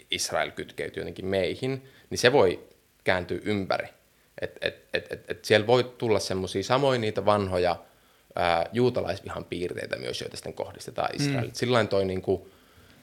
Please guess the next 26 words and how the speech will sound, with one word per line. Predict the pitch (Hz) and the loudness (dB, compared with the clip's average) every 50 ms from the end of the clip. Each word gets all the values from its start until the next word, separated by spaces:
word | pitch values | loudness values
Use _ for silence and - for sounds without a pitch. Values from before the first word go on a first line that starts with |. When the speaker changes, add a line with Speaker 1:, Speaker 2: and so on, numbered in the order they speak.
| - - | -2 2
Speaker 1:
toi | 101 101 101 101 95 - - - - - - - | 6 6 8 8 6 4 -2 -10 -20 -18 0 4
eurooppalainen | 123 127 127 117 110 101 - - 101 92 92 92 92 | 6 6 8 8 6 4 4 2 2 2 2 0 4
tapa | - 95 90 - - 95 92 90 90 - - - _ _ _ _ _ _ _ _ _ _ _ _ _ _ _ _ - 107 - - - - - - - - - - - - - - - - - - _ _ _ - - _ _ | 4 4 4 6 4 2 2 0 -2 -6 -14 -20 _ _ _ _ _ _ _ _ _ _ _ _ _ _ _ _ -4 -4 -4 -4 -8 -14 -14 -16 -18 -18 -20 -20 -20 -20 -20 -20 -20 -20 -20 -20 _ _ _ -20 -20 _ _
tehdä | - 113 101 104 101 98 | 2 2 4 6 4 4
jakoa | 98 95 107 107 - - 104 92 85 85 82 - - - _ _ _ _ _ - - | 6 6 6 6 6 4 0 2 2 2 0 -2 -6 -16 _ _ _ _ _ -8 -4
Lähi-idässä | 98 95 85 95 80 - 80 80 78 - - - - - - - - 95 92 - - | -4 -2 0 -2 -2 -2 -2 -2 -2 -2 -2 -2 -2 -2 -2 -4 -6 -12 -14 -14 -18
<laughs> | - - - _ - | -20 -20 -20 _ -2
meidän | 101 104 101 95 92 87 | 2 4 6 6 6 4
ja | 82 | 4
heidän | 85 107 104 101 98 87 76 62 | 4 6 6 6 6 4 2 0
välillä, | 80 78 82 101 101 101 107 117 117 - - _ _ _ _ _ _ _ _ _ _ - | -2 -2 -2 -2 -2 0 0 -2 -2 -4 -8 _ _ _ _ _ _ _ _ _ _ -10
et | - 92 | -6 -4
milloin | 98 98 95 95 92 87 | -2 0 0 0 0 -2
ne | 82 80 | -2 -4
on, | 80 80 | -6 -8
niinku, | 90 87 101 - | -10 -12 -6 2
palestiinalaisia | - 123 123 120 110 - - - 92 90 90 87 85 85 - 92 | 4 6 6 6 4 2 -2 -4 -4 -2 -2 -2 -2 -2 -4 -4
ja | 85 | -6
milloin | 87 90 87 87 87 - | -4 -4 -4 -6 -6 -6
ne | - - - - | -6 -6 -6 -6
on | - 110 - _ _ _ _ _ _ - - | -8 -10 -14 _ _ _ _ _ _ -8 -6
Israelin | - - - - 80 62 62 67 | -4 -2 0 0 0 0 -2 -4
juutalaisia, | - - - - 117 - - - - - | -4 -4 -4 -2 -2 -2 -2 -4 -4 -6
niin | - 90 | -6 -2
se, | - 98 92 - - - | 0 0 0 0 -2 -4
se | - - 104 - - - | -2 0 0 0 -2 -6